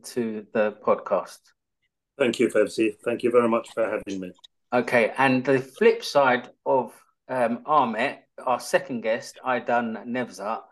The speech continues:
Speaker 1: Uh, Aydan is, um, was, was born literally a few days after the Invincibles achieved that, uh,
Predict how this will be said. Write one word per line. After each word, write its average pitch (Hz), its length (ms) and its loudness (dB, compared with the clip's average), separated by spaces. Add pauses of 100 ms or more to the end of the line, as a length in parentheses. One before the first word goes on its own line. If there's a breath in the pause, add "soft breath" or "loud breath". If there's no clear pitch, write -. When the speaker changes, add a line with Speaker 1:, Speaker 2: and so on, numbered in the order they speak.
(560 soft breath)
Speaker 1:
Uh, 123 220 2
Aydan 147 600 4
is, 135 480 -4
um, 120 400 0 (120)
was, 135 260 -6
was 123 240 -2
born 127 500 4
literally 135 520 2
a 113 40 2
few 165 420 -8
days 117 460 2 (140)
after 123 480 4
the 110 260 -6
Invincibles 110 1120 -6
achieved - 560 -6
that, 113 320 0 (600 soft breath)
uh, 104 440 4